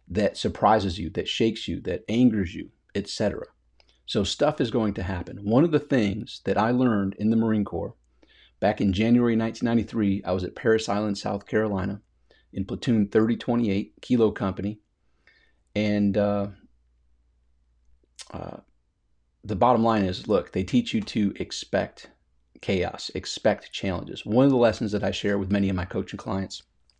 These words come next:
is this. In boot camp, they taught us, if someone pulls a knife,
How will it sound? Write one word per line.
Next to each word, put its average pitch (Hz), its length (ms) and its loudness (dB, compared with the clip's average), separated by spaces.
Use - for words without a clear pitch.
is 98 180 0
this. - 400 0
In 127 200 8
boot 151 180 8
camp, 113 180 2
they 107 140 4
taught 107 240 2
us, 101 240 -4
if 147 160 4
someone 143 320 6
pulls 139 240 4
a 117 40 4
knife, 127 520 2